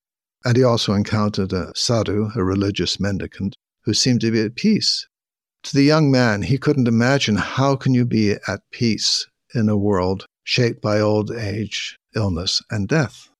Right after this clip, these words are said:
And that so puzzled him, that question, that he left his wife and child and his royal position and embarked on a spiritual quest. Well, that was a sacrifice. And that question,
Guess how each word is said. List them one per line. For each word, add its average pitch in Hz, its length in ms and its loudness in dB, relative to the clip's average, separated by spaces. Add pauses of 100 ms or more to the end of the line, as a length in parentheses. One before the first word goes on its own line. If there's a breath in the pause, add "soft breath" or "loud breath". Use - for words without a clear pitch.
(320)
And 120 140 2
that 131 200 2
so 143 320 2
puzzled 127 540 0
him, 101 300 -6 (100)
that 120 220 -2
question, 113 640 -2 (120)
that 113 200 -2
he 110 420 0
left 131 320 0
his 123 220 0
wife 101 560 -4 (120)
and 117 200 0
child 95 580 -2 (220)
and 117 320 2
his 110 320 -2
royal 101 300 2
position 107 720 -4 (260)
and 113 160 0
embarked 104 460 -2
on 104 140 0
a 107 120 0
spiritual 90 540 -4
quest. - 520 -4 (460)
Well, 120 320 0 (440)
that 101 140 -2
was 110 160 0
a 135 60 2
sacrifice. - 800 -2 (480)
And 139 220 4
that 160 420 0
question, 110 720 0